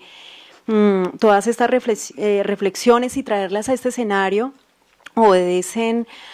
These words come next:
a la necesidad que creemos nosotros existe frente a tantas violaciones de derechos humanos que hay en el continente,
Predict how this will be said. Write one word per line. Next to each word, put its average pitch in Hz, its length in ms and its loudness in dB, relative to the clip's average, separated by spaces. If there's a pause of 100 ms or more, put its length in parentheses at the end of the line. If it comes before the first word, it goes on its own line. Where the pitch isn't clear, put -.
(160)
a 226 240 4
la 190 680 0
necesidad 202 920 -2
que 240 260 -2
creemos 202 400 -2
nosotros 214 500 -4
existe 214 580 -4
frente 220 280 -4
a 185 60 -2
tantas 202 360 0
violaciones 202 580 -2
de 214 60 -2
derechos 196 320 -6
humanos 180 300 -4
que 226 80 -6
hay 208 80 -4
en 214 40 -4
el 220 120 -6
continente, 196 640 -6